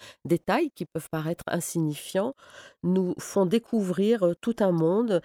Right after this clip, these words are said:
et nous font découvrir, euh, euh, finalement la façon dont Jésus porte les femmes dans son cœur.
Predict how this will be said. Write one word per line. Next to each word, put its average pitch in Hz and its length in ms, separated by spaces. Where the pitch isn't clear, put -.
et 190 140
nous 226 80
font 262 160
découvrir, 208 720
euh, 170 100
euh, 135 220
finalement 190 420
la 190 140
façon 226 560
dont 160 480
Jésus 180 520
porte 233 300
les 151 160
femmes 165 340
dans 143 100
son 143 180
cœur. - 280